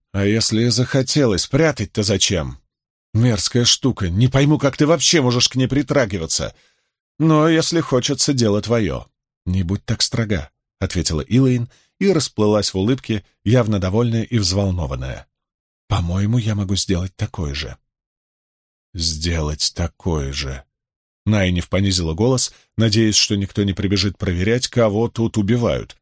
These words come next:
Но суровости в нем не убавилось. "Свет, зачем?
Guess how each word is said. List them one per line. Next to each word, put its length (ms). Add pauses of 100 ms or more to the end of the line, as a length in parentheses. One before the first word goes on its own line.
(340)
Но 320
суровости 640
в 100
нем 220
не 80
убавилось. 720
"Свет, 500
зачем? 680